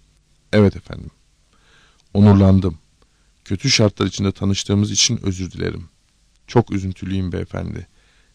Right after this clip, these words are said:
Siz beni belki tanımazsınız ama birçok müşterek dostlarımız var."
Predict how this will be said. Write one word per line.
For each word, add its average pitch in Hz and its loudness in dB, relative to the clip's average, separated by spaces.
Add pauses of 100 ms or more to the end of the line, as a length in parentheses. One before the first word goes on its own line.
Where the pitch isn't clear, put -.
Siz 110 -2
beni 98 -2
belki 95 -4
tanımazsınız 98 -6
ama 117 0 (540)
birçok 113 2
müşterek 95 -6
dostlarımız 90 -8
var." - -14